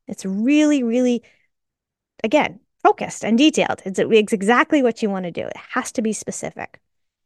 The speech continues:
Measurable means that with the defined criteria, you are able to track your progress toward achieving your objective. So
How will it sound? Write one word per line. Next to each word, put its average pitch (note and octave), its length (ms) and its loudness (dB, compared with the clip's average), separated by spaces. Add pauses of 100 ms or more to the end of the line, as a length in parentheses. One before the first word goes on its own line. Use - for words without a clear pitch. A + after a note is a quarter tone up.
(140)
Measurable B3 640 2 (340)
means A#3 260 2
that A3 240 4
with G#3+ 280 2
the G#3+ 260 -2
defined A#3 520 -2
criteria, G3 640 -2 (300)
you A3+ 140 -2
are G#3+ 80 4
able G3+ 200 0
to G3+ 140 -14
track - 480 -2
your A3 80 -2
progress F#3 480 -4
toward F#3+ 200 -6
achieving F3+ 480 -4
your E3 120 -2
objective. - 520 -6 (180)
So B3+ 300 4